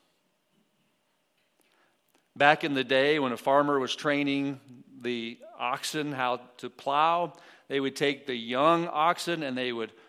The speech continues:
put it in the yoke with the old, experienced, strong, and mighty oxen. That's what Jesus is saying here. He said, "Put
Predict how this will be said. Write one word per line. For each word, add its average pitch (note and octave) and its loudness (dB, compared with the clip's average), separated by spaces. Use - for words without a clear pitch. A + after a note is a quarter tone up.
put D#3+ 0
it D#3 0
in C#3+ -4
the B2+ -4
yoke C#3 0
with C3+ -6
the B2 -10
old, C#3 0
experienced, C#3 -4
strong, C#3+ 2
and B2 -6
mighty C3 4
oxen. G#2+ -6
That's - -14
what D#3+ 2
Jesus D3+ -2
is C#3 -6
saying C3 2
here. B2 -4
He C#3 -10
said, C#3+ 0
"Put G3+ 6